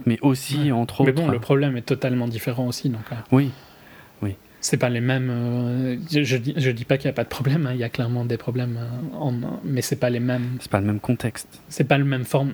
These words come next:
Speaker 2: c'est pas la même forme de racisme et tout ça.
Speaker 1: Ouais, ouais. Mais voilà, il y a des, il y a quand même des thématiques en commun, euh, lar-,
Speaker 2: Ouais, ouais,
Speaker 1: largement.
Speaker 2: bien sûr.
Speaker 1: Euh,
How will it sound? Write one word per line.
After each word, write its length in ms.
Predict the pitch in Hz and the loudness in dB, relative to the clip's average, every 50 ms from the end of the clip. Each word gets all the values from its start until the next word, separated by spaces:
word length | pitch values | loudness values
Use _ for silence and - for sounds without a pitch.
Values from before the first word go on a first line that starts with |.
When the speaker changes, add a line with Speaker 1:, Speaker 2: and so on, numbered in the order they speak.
| - 160 | -4 -6
Speaker 2:
c'est 200 | - - 143 143 | -4 -2 0 2
pas 80 | 139 | 2
la 80 | 135 131 | 2 2
même 140 | 131 123 123 | 0 -2 -4
forme 200 | - - 123 123 | -4 -2 -2 -2
de 80 | 123 127 | -2 0
racisme 500 | 113 127 117 - - - 143 131 131 120 | -2 -2 -4 -2 -2 -2 -2 0 -2 -4
et 40 | 117 | -4
tout 100 | - - | -6 -4
ça. 80 | - 135 | 0 2
Speaker 1:
Ouais, 120 | 135 143 143 | 2 2 2
ouais. 100 | 131 131 131 - - - - - - - - | 0 -2 -4 -8 -16 -20 -20 -20 -12 2 2
Mais 80 | 123 | 4
voilà, 240 | 120 127 131 123 107 | 4 4 2 0 0
il 80 | 101 107 | 0 0
y 60 | 113 | 0
a 40 | 110 | 2
des, 160 | 107 120 120 - | 2 0 2 2
il 60 | 127 | 2
y 40 | 120 | 0
a 40 | 110 | 2
quand 100 | - 120 | 2 0
même 120 | 117 117 | 0 0
des 80 | 113 113 | -2 -4
thématiques 460 | - - 117 113 110 - - - - | -4 -2 -2 -2 -2 -2 -6 -4 -2
en 60 | 110 | -2
commun, 340 | 101 - 113 117 117 107 98 | 0 0 0 0 0 -2 -2
euh, 680 | - - - - - - - - - - - - - 98 | -6 -8 -10 -10 -12 -14 -14 -14 -16 -14 -14 -10 -6 -6
lar-, 140 | 98 101 101 | -4 0 2
Speaker 2:
Ouais, 80 | 151 | 2
ouais, 60 | 175 | 2
Speaker 1:
largement. 320 | 170 131 98 - 104 113 131 | 2 0 0 -2 -2 -2 -2
Speaker 2:
bien 80 | 139 | -4
sûr. 60 | - - - - - - - - - - - - - - - - - - - - - - - - - - - - - - - - | -6 -10 -14 -16 -14 -14 -14 -14 -12 -12 -12 -12 -14 -14 -14 -14 -14 -14 -14 -14 -16 -16 -18 -20 -20 -20 -20 -20 -20 -10 -2 0
Speaker 1:
Euh, 640 | 165 175 175 170 165 165 165 165 160 160 160 160 | 2 2 2 2 0 0 0 0 0 0 0 -2